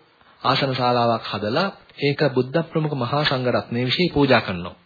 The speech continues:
මුලින්ම පරිහරණය කරන්න කියලා ආරාධනා කරලා පූජා කරනවා.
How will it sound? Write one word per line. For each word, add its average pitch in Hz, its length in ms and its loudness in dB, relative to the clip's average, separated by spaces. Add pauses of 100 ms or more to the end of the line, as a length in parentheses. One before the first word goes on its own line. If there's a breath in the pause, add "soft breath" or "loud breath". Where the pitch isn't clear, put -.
(580 loud breath)
මුලින්ම 131 300 0
පරිහරණය 147 540 0
කරන්න 120 320 0
කියලා 147 280 4
ආරාධනා 110 460 0
කරලා 123 260 -4
පූජා 104 320 -2
කරනවා. 95 380 -8